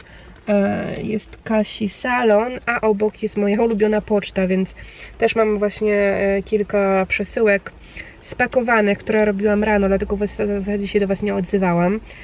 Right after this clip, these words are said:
W ogóle, e, nadrabiałam vlogmasy z wczoraj, dzisiaj rano i patrzę, że już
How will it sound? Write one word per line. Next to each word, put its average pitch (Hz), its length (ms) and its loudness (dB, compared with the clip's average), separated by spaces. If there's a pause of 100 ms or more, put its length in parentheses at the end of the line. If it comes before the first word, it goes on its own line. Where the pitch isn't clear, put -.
(240)
W 202 40 2
ogóle, 208 440 4
e, 196 480 4
nadrabiałam 214 600 2
vlogmasy 208 800 4
z - 140 -8
wczoraj, 202 520 4
dzisiaj 196 380 0
rano 240 300 2
i 214 100 4
patrzę, 202 300 2
że 190 140 4
już - 280 2